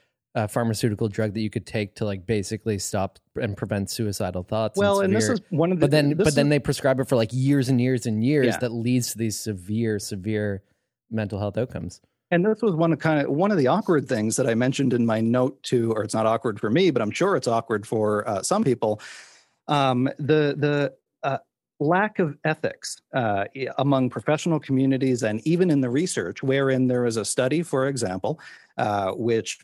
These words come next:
Speaker 2: promoted, uh, a particular antidepressant as generally well tolerated, were the words, uh, among, uh, children and youth, to be prescribed among children and youth. And then it turned out that that medication was causing those children and youth to increase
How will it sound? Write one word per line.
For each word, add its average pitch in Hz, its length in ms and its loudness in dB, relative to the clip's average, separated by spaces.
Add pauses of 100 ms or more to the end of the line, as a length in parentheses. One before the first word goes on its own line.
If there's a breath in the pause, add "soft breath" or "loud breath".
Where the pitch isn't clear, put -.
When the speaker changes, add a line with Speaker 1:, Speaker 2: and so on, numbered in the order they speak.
Speaker 2:
promoted, 135 720 2
uh, 104 380 -2
a 117 80 -4
particular 151 540 0
antidepressant 127 800 -2
as 95 180 -4
generally 151 480 2
well 123 360 0
tolerated, 101 680 -2
were 104 120 -4
the 101 80 -6
words, 95 580 -6 (340 loud breath)
uh, 104 320 -4
among, 104 540 -2
uh, 98 320 -4
children 127 360 -2
and 110 160 -2
youth, 82 180 -8 (260)
to 123 60 -2
be 117 120 -2
prescribed 107 440 -4
among 101 180 -4
children 98 340 -4
and 95 160 -4
youth. - 180 -8 (300 soft breath)
And 151 140 2
then 226 100 2
it 202 100 -4
turned 147 240 2
out 175 300 2
that 131 140 -6
that 196 260 0
medication 151 760 0
was 123 200 0
causing 135 720 -2
those 107 240 -2
children 160 360 0
and 104 160 -4
youth 87 300 -8 (240 soft breath)
to 143 200 0
increase 156 600 0